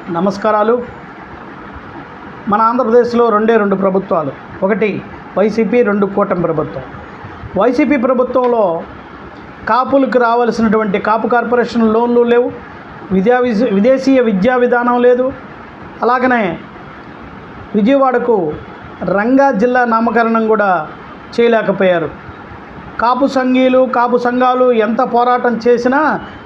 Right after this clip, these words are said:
చివరాఖరికి ఎన్టీఆర్ జిల్లా అని పేరు పెట్టారు. కాపులకు అన్యాయం జరిగింది. ఇదే కూటమి ప్రభుత్వంలో కూడా కాపు కార్పొరేషన్ నిర్విరామం అయిపోతుంది.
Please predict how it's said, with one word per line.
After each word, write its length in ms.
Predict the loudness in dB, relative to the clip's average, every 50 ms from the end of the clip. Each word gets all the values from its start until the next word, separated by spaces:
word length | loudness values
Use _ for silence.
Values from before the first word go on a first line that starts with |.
| -10 -2
చివరాఖరికి 640 | 0 0 2 2 2 0 0 2 0 0 2 2 2
ఎన్టీఆర్ 440 | 2 2 2 2 4 4 2 2
జిల్లా 240 | 2 2 2 2 2
అని 140 | 0 -2 -2
పేరు 200 | 0 0 0 2
పెట్టారు. 360 | 0 -2 -2 -2 -6 -10 -10 -12 -16 -18 -18 -18 -18 -18 -18 -18 -18 -18 -18 -18 -18 -18 -18 -18 -18 -10 -2 0
కాపులకు 380 | 0 2 2 2 2 2 2
అన్యాయం 340 | 2 2 2 2 2 2 2
జరిగింది. 420 | 2 2 0 0 -2 -4 -6 -10 -12 -14 -16 -18 -18 -18 -18 -10 -4 0
ఇదే 200 | 2 2 2 2
కూటమి 360 | 2 2 2 2 2 2 2
ప్రభుత్వంలో 680 | 2 2 2 2 0 0 0 0 2 2 0 0 -2 -4 -8 -12 -16 -18 -18 -18 -18 -18 -18 -18 -18 -18 -18 -18 -18 -18 -18 -18 -18 -18 -18 -18 -18 -18 -18 -18 -18 -14 -2 0
కూడా 460 | 2 2 2 2 0 0 -2 -4 -8 -12 -14 -18 -18 -18 -18 -10 -6 -2
కాపు 260 | -2 0 0 0 0
కార్పొరేషన్ 760 | 0 0 0 2 2 2 2 2 2 2 2 4 4 2 2
నిర్విరామం 460 | 2 2 2 2 2 2 2 2 0
అయిపోతుంది. 580 | 0 0 0 0 0 0 0 0 0 -2 -2